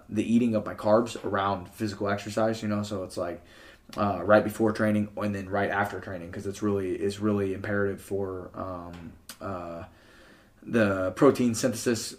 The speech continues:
process, you know, kinda helping rebuild your muscles after you break them down and stuff. Carbohydrates are really, uh, helpful with that process. So I try to, like, time it before, uh, carbs before training. That way I have energy for the training session,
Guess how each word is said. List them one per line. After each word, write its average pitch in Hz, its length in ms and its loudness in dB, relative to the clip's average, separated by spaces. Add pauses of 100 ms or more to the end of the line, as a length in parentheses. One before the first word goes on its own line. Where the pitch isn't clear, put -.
process, 113 600 2
you 113 40 0
know, 104 160 2
kinda 110 220 0
helping 107 380 -2
rebuild 107 360 2
your 104 100 -4
muscles 104 340 -4
after 101 200 -6
you 98 80 -4
break 98 200 -4
them 101 120 -10
down 95 200 -6
and 95 80 -8
stuff. 98 220 -8
Carbohydrates 98 580 -6
are 95 60 -6
really, 92 360 -6 (340)
uh, 92 120 -6
helpful 98 340 -4
with 98 160 -4
that 90 160 -6
process. 92 480 -6
So 98 160 -6
I 98 80 -6
try 107 160 4
to, 98 100 2
like, 92 220 -2
time 104 240 4
it 95 120 -2 (580)
before, 139 600 10
uh, 113 180 2
carbs 143 280 10
before 120 520 6 (140)
training. 120 440 4
That 110 120 6
way 110 240 6
I 101 120 2
have 107 120 0
energy 110 360 0
for 113 260 2
the 107 100 -2
training 113 280 -2
session, 107 380 -2